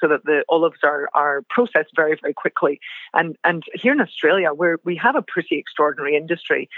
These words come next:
You know, more than ninety-five percent of our oils are actually extra virgin, and that's because it's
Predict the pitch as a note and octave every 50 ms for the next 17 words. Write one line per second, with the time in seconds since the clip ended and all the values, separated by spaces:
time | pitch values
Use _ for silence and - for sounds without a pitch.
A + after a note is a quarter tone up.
0 | - - - - F3 F3 F3 F#3 F#3+ G#3 A3 G3+ G3+ F3 D#3+ D#3+ D#3 E3+ - -
1 | E3+ - - E3 D3+ D#3 E3 - - D#3+ D3+ - _ D#3 C#3+ D3 D#3 - F3 C#3
2 | D#3 D3 D3+ D#3 D#3 D#3 D3+ C#3+ D3 D3+ D3+ - - D3 C#3+ - E3 D#3 - -
3 | - E3 D3+ - C#3+ C#3 - - - D3+ B2+ D#3 D#3+ F3 F3 - D3 C#3 D3 D#3
4 | D3 - - - F#3+ - - A#3 A3+ A3+ - -